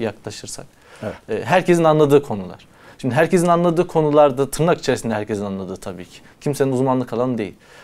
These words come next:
Speaker 1: Herkesin anladığı konularda bir şeyler söylemek biraz, e, hani cesaret gerektiren şeyler. Çünkü bugün bir mühendis bir bina yapar, sahibine verir,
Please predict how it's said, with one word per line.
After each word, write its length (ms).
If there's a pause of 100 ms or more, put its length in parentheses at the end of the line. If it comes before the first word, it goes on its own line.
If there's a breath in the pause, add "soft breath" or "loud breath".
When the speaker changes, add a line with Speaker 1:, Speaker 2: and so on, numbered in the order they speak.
(120 loud breath)
Speaker 1:
Herkesin 400
anladığı 380
konularda 440
bir 40
şeyler 280
söylemek 540
biraz, 300 (360 soft breath)
e, 280
hani 160
cesaret 500
gerektiren 420
şeyler. 380 (360 soft breath)
Çünkü 440 (340 loud breath)
bugün 240
bir 60
mühendis 640
bir 180
bina 240
yapar, 460 (200 soft breath)
sahibine 600
verir, 340